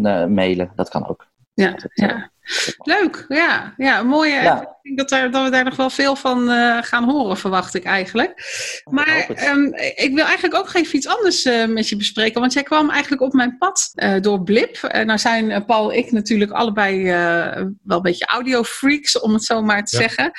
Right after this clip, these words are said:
Speaker 3: podcast,
Speaker 2: En,
Speaker 3: ja.
Speaker 2: en Blip
Speaker 1: Ja.
Speaker 2: is eigenlijk een beetje een platform voor kleine, korte audiofragmentjes. Of minicasts, of kleine podcasts, of hoe je het noemt.
Speaker 1: Ja, of micro, micropodcasting hebben we het op een
Speaker 2: Microcast,
Speaker 1: gegeven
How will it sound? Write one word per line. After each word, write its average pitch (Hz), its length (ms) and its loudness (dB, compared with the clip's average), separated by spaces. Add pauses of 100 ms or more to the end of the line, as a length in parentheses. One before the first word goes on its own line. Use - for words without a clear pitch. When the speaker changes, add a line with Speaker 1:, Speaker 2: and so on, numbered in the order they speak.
Speaker 3:
podcast, 123 420 -2
Speaker 2:
En, 240 140 2
Speaker 3:
ja. 220 100 -4
Speaker 2:
en 240 360 2
Blip 294 300 2
Speaker 1:
Ja. - 80 -16
Speaker 2:
is - 200 0
eigenlijk - 400 -2
een 202 80 -4
beetje 202 280 0
een 202 220 0
platform 262 640 0
voor 240 360 -2
kleine, 311 580 0
korte 277 720 0
audiofragmentjes. 185 1080 0
Of 170 120 -8
minicasts, 233 840 0
of - 160 -8 (100)
kleine 226 320 0
podcasts, - 580 -4
of 180 120 -4
hoe 220 140 2
je 190 60 -2
het 196 80 -6
noemt. 220 100 -2
Speaker 1:
Ja, 131 80 2
of 117 120 -2
micro, 143 480 2
micropodcasting 139 920 0
hebben - 80 -10
we - 40 2
het - 0 -
op 104 120 0
een - 20 -2
Speaker 2:
Microcast, - 360 0
Speaker 1:
gegeven - 180 2